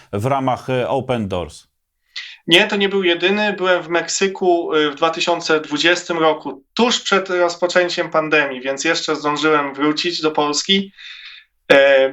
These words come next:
Speaker 2: potem wszystko się pozamykało, no teraz wracamy. Byłem też w Etiopii w tym roku. W przyszłym roku też jadę, ale to na razie nie, nie ma co mówić jeszcze gdzie.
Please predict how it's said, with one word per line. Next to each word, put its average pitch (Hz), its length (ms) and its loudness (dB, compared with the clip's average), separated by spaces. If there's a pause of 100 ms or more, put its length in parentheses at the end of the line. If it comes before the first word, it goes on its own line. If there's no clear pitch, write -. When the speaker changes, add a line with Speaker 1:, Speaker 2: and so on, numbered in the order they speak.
(120)
Speaker 2:
potem 190 480 2
wszystko 185 360 -2
się 175 120 0
pozamykało, 165 720 2
no 156 120 -4
teraz 156 320 0
wracamy. 156 560 0
Byłem 156 240 -2
też 156 200 -4
w - 40 -16
Etiopii 175 520 2
w - 60 -16
tym 160 160 -4
roku. 156 520 -2 (500)
W 156 200 0
przyszłym 202 320 0
roku 196 220 2
też 185 240 2
jadę, 170 420 2
ale 147 200 -2
to 151 100 -6
na 143 120 2
razie 143 280 -2
nie, 135 180 -4
nie 139 160 -2
ma 131 120 0
co 127 180 -6
mówić 127 320 -2
jeszcze 127 260 -2
gdzie. 147 380 -2